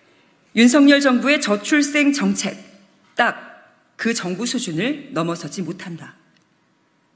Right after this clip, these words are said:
용산 대통령실과 여당인 국민의힘에서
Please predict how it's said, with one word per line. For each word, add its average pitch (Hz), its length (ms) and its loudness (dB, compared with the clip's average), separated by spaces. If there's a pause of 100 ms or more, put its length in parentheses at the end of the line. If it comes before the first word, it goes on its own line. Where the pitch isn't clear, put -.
(720)
용산 247 260 4
대통령실과 269 1000 2
여당인 220 460 2
국민의힘에서 254 1000 0